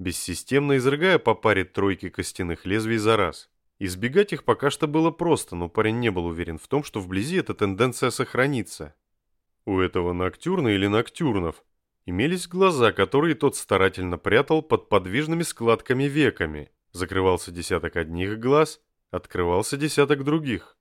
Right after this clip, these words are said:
Щупальца ни на миг не теряли из виду окружающее пространство, что делало эту тварь невероятно опасной. Остановило ли это Торна?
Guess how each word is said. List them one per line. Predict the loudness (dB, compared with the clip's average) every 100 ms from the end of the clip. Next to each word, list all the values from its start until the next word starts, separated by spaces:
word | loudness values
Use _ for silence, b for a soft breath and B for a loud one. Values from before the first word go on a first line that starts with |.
| _ _
Щупальца | -4 -2 -2 0 0
ни | 2
на | 4 2
миг | 2 -2
не | -4
теряли | -2 0 0 -2
из | -6
виду | -4 0 0
окружающее | 0 -2 0 0 0 -4 2
пространство, | 0 2 0 0 -2 -8 -14 -16 _ _
что | -12 -8
делало | -4 -2 -2
эту | -4 -6
тварь | 0 0 2
невероятно | 2 4 4 0 -2 -4
опасной. | 0 -2 -4 -14 -18 _ _ _
Остановило | -4 0 0 2 2
ли | 2
это | 0 -2
Торна? | 0 0 0 -4